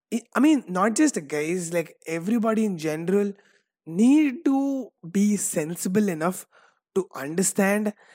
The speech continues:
if whatever you're saying is offending somebody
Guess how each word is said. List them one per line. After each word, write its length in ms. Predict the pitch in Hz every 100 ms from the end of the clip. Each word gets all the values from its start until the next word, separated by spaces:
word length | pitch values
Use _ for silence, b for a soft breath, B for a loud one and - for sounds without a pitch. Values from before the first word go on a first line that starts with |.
| b b
if 200 | 180 -
whatever 520 | 160 143 156 180 196
you're 160 | 190 170
saying 560 | - - 147 160 175 - _ _
is 240 | 165 175 165 -
offending 600 | 139 160 156 175 190 170
somebody 680 | 160 143 135 135 147 151